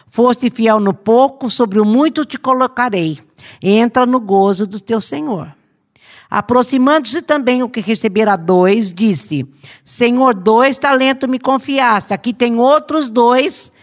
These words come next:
que ganhei." Disse-lhe o senhor: "Muito bem, servo bom e fiel. Foste fiel no pouco, sobre o muito te colocarei.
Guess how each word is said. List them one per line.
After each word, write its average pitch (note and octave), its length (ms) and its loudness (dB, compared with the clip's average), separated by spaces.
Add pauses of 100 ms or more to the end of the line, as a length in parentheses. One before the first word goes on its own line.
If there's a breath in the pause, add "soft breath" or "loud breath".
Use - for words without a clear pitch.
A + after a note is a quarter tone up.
(140 soft breath)
que F3+ 140 -6
ganhei." G#3+ 640 0 (440 soft breath)
Disse-lhe A#3 540 -2
o A3 40 -2
senhor: G3 420 -2
"Muito B3+ 640 0
bem, C4 320 -2
servo G3 380 -2
bom F3 260 -4
e E3 60 -6
fiel. C3+ 500 -6 (240 loud breath)
Foste A3 500 0
fiel F#3+ 300 0
no E3 160 -4
pouco, B3+ 540 0
sobre G#3+ 300 -2
o G#3 40 0
muito G3 340 -2
te - 120 -20
colocarei. B3 800 -2